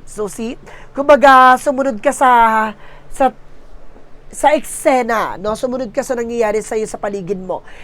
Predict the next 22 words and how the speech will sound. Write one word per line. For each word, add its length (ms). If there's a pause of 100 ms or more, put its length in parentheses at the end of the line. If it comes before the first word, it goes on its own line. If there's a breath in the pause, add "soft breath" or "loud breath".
Matuto 500
kang, 300
ah, 240
gamayan, 640
matuto 420
kang 220
pakiramdaman 880 (380 loud breath)
kung 160 (160)
anong 400
nilalaman 560
nito. 400
May 160
gustong 320
ipabatid 480
sa'yo 160
mensahe 400
ang 160
ating, 160
at 160
ating 240
mga 320
gabay. 240